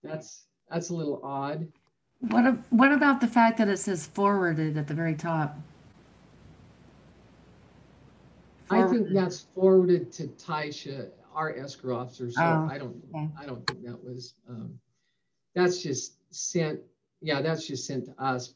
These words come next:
Speaker 1: We asked Mary Ann for a copy of it just to see what in the world was looking at. Okay, so,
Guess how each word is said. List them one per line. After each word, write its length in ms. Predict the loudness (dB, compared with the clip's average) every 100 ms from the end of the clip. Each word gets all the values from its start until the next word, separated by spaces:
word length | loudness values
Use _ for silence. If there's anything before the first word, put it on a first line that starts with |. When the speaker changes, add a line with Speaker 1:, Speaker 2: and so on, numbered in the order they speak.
| -2
Speaker 1:
We 240 | 6 6
asked 280 | 6 -2 -10
Mary 280 | -8 -6 -6
Ann 180 | -6 -6
for 140 | -8
a 80 | -8
copy 360 | -8 -8 -6
of 140 | -6 -6
it 160 | -8
just 320 | -6 -6 -6 _ _ -6
to 180 | -6
see 420 | -4 0 2 2 -2 -16 _ _ -8
what 180 | -2 0
in 80 | 2
the 80 |
world 320 | 0 2 2 0
was 160 | 2
looking 240 | 2 4 0
at. 180 | 0
Okay, 300 | 0 4 6
so, 280 | 6 4 4